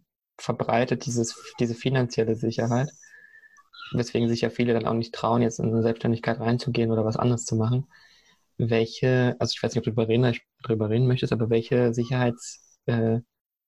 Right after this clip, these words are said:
Bedürfnisse hast du denn und wie versuchst du die dann abzudecken oder dann quasi, ja,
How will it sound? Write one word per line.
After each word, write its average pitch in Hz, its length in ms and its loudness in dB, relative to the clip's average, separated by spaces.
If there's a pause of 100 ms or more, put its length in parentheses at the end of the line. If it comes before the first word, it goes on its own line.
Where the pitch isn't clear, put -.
(100)
Bedürfnisse 117 640 -2
hast 117 240 -4
du 127 100 2
denn 135 220 2
und 120 480 0
wie 120 640 2 (420)
versuchst - 640 -2
du 120 40 0
die 123 140 2
dann 117 160 0
abzudecken 117 760 -2
oder 113 180 2
dann 113 200 0
quasi, 113 640 0 (1120)
ja, 113 360 0